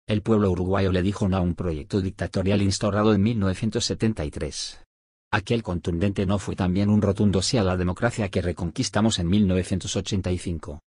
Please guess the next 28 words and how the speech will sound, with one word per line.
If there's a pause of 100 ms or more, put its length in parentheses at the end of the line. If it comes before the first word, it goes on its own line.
(380)
Treinta
años
después
de
ese
pronunciamiento, (220)
los
uruguayos
hemos
vuelto
a
decir
sí
a
más
libertades
y
más
derechos, (180)
mejor
democracia
y
mejor
ciudadanía. (480)
Mejor
trabajo, (240)
mayor
empleo,